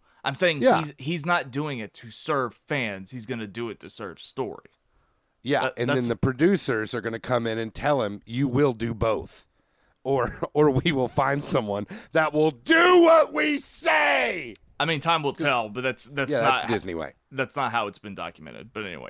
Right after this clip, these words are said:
Speaker 1: and I think
Speaker 2: Sure.
Speaker 1: you c-, I think you can already tell when the fact that the opening scene is that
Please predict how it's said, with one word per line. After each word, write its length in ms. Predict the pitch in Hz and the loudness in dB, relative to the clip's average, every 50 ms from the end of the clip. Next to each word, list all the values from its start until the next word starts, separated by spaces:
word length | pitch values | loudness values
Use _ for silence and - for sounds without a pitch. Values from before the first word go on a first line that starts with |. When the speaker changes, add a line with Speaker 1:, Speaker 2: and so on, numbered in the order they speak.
| - | -4
Speaker 1:
and 100 | - 156 143 | -2 0 0
I 60 | 135 | 0
think 180 | - 160 151 | 2 2 2
Speaker 2:
Sure. 80 | 135 135 | 2 2
Speaker 1:
you 100 | 139 120 | 0 -4
c-, 80 | - - - _ | -8 -14 -6 _
I 60 | 131 | -6
think 220 | 127 - 165 143 143 | -4 -4 -6 -6 -6
you 80 | 131 | -6
can 160 | - 135 123 | -6 -4 -2
already 240 | 120 117 110 101 95 | -2 -2 -2 -4 -6
tell 440 | 95 - 131 123 104 98 92 90 - _ _ _ - _ | -6 -4 -2 -2 -2 -2 -4 -6 -10 _ _ _ -18 _
when 120 | - 127 120 | -8 -6 -6
the 100 | 120 104 | -6 -4
fact 440 | - - 123 117 110 - _ - | -4 -2 -2 -2 -4 -6 _ -8
that 260 | 113 110 98 - - 104 | -4 -4 -4 -4 -4 -4
the 100 | 127 120 | -4 -2
opening 460 | 82 127 131 110 123 120 110 107 104 | 0 -2 -2 -2 -6 -8 -10 -10 -12
scene 380 | - - 131 120 110 104 101 | -10 -10 -8 -8 -8 -10 -10
is 140 | 95 98 92 | -12 -14 -10
that 260 | 101 110 104 98 - | -8 -8 -8 -8 -10